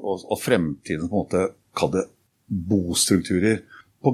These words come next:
grunn av mobilitet, på grunn av teknologisk utvikling,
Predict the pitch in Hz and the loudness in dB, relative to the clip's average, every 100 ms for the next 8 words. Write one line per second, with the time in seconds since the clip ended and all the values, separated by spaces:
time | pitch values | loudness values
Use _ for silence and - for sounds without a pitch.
0 | 95 98 98 113 - 92 95 101 95 104 | 2 2 4 4 2 0 4 4 4 2
1 | 104 98 101 - - 98 92 95 92 92 | 2 4 4 2 -4 0 2 2 0 0
2 | 92 - 90 82 82 82 - 85 92 98 | -2 0 0 0 -2 -4 -2 -2 2 2
3 | 98 | 2